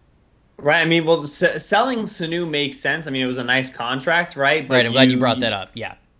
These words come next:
Speaker 1: Yeah. So, so Mohamed Sanu goes to New England on, uh, on the morning of Tuesday the twenty-second, uh, for a second round pick, which is healthy, uh, in my
Speaker 2: Mohamed
Speaker 1: opinion, for
Speaker 2: Sanu,
Speaker 1: Mohamed Sanu's
Speaker 2: it's
Speaker 1: skill
Speaker 2: just,
Speaker 1: level.
Speaker 2: dude, it's a third round pick. They're gonna be picking sixty-four.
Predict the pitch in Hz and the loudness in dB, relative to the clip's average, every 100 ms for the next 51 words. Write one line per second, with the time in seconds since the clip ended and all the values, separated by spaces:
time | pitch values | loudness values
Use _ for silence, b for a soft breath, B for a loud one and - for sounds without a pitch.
0 | _ - 135 113 110 143 135 156 143 139 | _ -2 0 0 0 -2 2 2 2 0
1 | 175 185 180 175 170 165 156 156 151 139 | 0 -2 -4 -4 0 2 2 0 -4 0
2 | 135 143 147 147 135 127 120 113 95 107 | 0 0 -2 -4 -2 -2 -2 -2 -2 -2
3 | 98 131 127 123 135 139 123 - 147 139 | -2 -2 0 0 0 0 -4 -6 -10 -4
4 | 131 120 113 139 123 113 147 131 123 127 | -2 -2 -4 -4 -4 -2 0 0 -2 -10
5 | b b b 113 117 101 - - 147 143 | b b b 0 0 0 -6 -8 -2 2
6 | 131 127 - 175 - - 139 131 113 156 | 2 2 0 -2 -2 -4 -4 -4 -6 -6
7 | - - 110 127 113 123 117 113 127 196 | -6 -8 -6 -6 -6 -10 -10 -2 0 0
8 | 226 - - - 107 104 78 95 117 113 | -4 -10 -16 -8 -4 -2 -2 -4 -2 -2
9 | 110 120 113 110 117 117 120 113 156 113 | -2 -4 -6 -4 -4 -2 -2 -4 -6 -6
10 | - - 180 233 214 117 98 98 381 294 | -6 -4 2 2 4 0 0 -4 -4 -6
11 | 370 - - 349 220 208 175 - 160 233 | -12 -8 -6 -4 -2 -2 -2 -6 -8 -6
12 | 254 311 302 285 226 208 - - 151 - | -4 -4 -4 -6 -10 -8 -8 -8 -10 -8
13 | 131 - - 92 87 80 | -10 -12 -16 -14 -14 -18